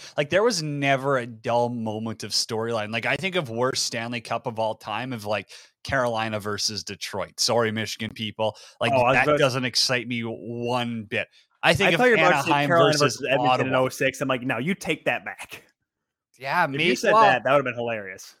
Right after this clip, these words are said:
Speaker 1: Edmonton had a lot more storylines, though, like Dwayne Roloson getting injured. You, you've got the crazy comeback against San Jose.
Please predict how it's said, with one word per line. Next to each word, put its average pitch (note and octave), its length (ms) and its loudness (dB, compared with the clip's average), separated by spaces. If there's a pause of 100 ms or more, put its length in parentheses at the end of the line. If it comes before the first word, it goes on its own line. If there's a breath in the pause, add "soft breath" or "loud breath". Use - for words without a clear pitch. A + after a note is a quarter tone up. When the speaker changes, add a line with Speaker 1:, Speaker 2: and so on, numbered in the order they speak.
(100)
Speaker 1:
Edmonton A3+ 420 0
had A3 140 2
a G#3+ 60 2
lot G#3 200 2
more A3+ 140 0
storylines, G3+ 840 -2
though, C3 140 0
like A#2+ 200 -4
Dwayne D3 260 -6
Roloson E3 680 0
getting C3+ 360 0 (100)
injured. A#2 800 -8 (280 loud breath)
You, D3 140 -4
you've D#3 260 -4
got D3+ 280 -2
the E3 100 -6
crazy E3 540 -6
comeback D3 580 0
against C3+ 380 -4
San C#3+ 240 -2
Jose. C3+ 560 -4